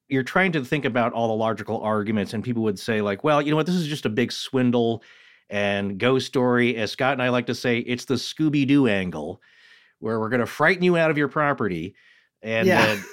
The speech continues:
Speaker 1: and if that's the case, though, yes, Livingston donated, or he sold it for a dollar to the Catholic Church, essentially around thirty-four acres. Yeah, they, so they ended up with the property at a reasonable price, but never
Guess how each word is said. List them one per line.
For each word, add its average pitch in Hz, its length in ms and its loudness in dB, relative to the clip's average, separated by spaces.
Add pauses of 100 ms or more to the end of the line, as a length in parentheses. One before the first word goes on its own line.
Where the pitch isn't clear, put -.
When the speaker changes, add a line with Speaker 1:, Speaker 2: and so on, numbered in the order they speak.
(160)
Speaker 1:
and 160 260 2
if 151 160 0
that's 180 260 2
the 160 100 -2
case, 202 400 -2
though, 110 480 -2 (180)
yes, 139 500 0 (280)
Livingston 147 680 0
donated, 139 840 2 (360)
or 135 160 4
he 135 80 2
sold 151 260 0
it 120 80 -2
for 127 140 0
a 113 60 2
dollar 98 600 0 (480)
to 131 80 -6
the 120 80 -6
Catholic 117 380 -2
Church, 90 420 -8 (160)
essentially 98 580 -6 (220)
around 107 260 -4
thirty-four 110 420 -2
acres. 117 400 -4 (500)
Yeah, 151 360 2
they, 156 240 0
so 156 180 0
they 151 140 2
ended 156 180 0
up - 160 -2
with 135 80 -4
the 117 80 -4
property 131 840 0
at 117 160 2
a 107 260 0 (100)
reasonable 180 420 2
price, 143 400 0 (580)
but 175 200 0
never 208 560 4